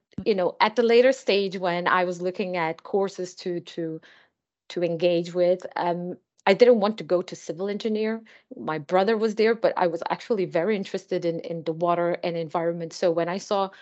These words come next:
water resources engineer, it immediately took,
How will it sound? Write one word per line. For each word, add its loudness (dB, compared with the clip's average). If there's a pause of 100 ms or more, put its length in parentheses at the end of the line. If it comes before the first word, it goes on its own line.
(340)
water 4
resources -2
engineer, 0
it 0
immediately -2
took, -4